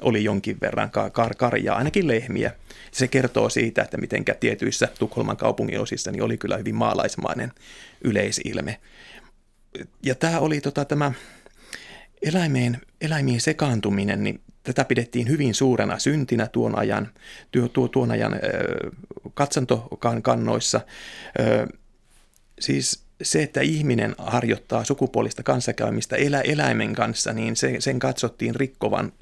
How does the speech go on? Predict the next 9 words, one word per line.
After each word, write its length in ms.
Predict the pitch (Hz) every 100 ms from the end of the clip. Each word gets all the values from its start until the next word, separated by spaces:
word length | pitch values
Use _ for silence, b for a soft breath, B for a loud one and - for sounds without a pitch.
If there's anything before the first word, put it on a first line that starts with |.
| -
Jumalan 400 | 135 120 107 107
säätämää, 580 | 113 113 104 98 92 - - B B -
ö, 260 | 107 107 - B B B B -
ö, 220 | 113 110 - - - - _ _ -
luonno-, 340 | 127 135 123 123
luonnollista 520 | 139 127 113 107 107
järjestystä 720 | 135 135 113 - - - 104
vastaan. 580 | 160 - - 127 120 120 B B B B
Sinänsä 400 | - 175 196 175